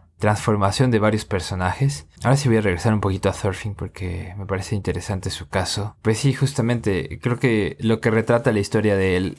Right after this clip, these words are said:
desde un inicio es una búsqueda personal. En primera instancia, cuando era niño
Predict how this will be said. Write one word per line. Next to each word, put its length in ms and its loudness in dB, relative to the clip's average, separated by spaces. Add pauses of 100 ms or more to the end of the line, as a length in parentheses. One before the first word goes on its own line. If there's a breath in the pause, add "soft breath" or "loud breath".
desde 260 0
un 120 2
inicio 360 2
es 160 -2
una 200 -4
búsqueda 480 0
personal. 640 -2 (100)
En 320 2
primera 240 4
instancia, 400 0
cuando 180 -2
era 240 0
niño 300 0